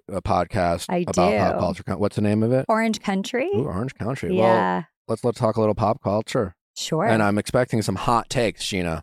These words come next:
Speaker 2: Oh my gosh.
Speaker 1: Because
Speaker 2: Okay.
Speaker 1: you are a host.
Speaker 2: I am.
Speaker 1: of your own pop
Speaker 2: I
Speaker 1: culture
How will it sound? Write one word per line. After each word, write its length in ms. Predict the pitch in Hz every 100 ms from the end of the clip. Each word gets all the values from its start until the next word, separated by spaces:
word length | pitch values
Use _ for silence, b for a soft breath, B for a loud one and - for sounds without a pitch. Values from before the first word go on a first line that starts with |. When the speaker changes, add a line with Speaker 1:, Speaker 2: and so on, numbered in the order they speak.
| -
Speaker 2:
Oh 100 | 180
my 180 | 170 170
gosh. 320 | 165 160 156
Speaker 1:
Because 340 | - 98 95
Speaker 2:
Okay. 220 | 170 170
Speaker 1:
you 140 | 104 110
are 220 | 107 104
a 100 | 104
host. 600 | 98 151 101 - - - _ 180
Speaker 2:
I 40 |
am. 520 | 190 220 208 - 185 185
Speaker 1:
of 180 | 104 -
your 120 | 104
own 200 | 117 127
pop 220 | 107 98 -
Speaker 2:
I 100 | 208
Speaker 1:
culture 260 | - -